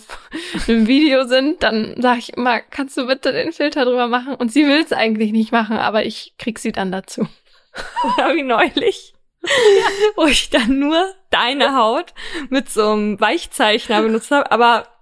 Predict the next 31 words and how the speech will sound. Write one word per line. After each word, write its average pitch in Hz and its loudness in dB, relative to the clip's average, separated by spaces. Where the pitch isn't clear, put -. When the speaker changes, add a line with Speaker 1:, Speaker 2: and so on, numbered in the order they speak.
Speaker 2:
deinem 254 2
Empfinden 277 -2
nach 240 0
offenbar 247 -2
viel 339 4
zu 415 -2
viel. 254 2
Speaker 1:
Ja, 339 6
das 302 4
Speaker 2:
Und 277 4
Speaker 1:
war 330 4
Speaker 2:
ich - 2
Speaker 1:
mir 359 2
Speaker 2:
so 320 4
Speaker 1:
dann 294 4
doch 254 2
Speaker 2:
jede 269 4
Speaker 1:
too 262 2
much. 220 2
Speaker 2:
einzelne 277 0
Pore 302 0
bei 220 2
mir 233 2
gesehen 247 0
und 254 -4
dein 240 0
Gesicht 233 -4
einfach 233 -4
so 247 -2
komplett 220 -4
breiig. 220 -2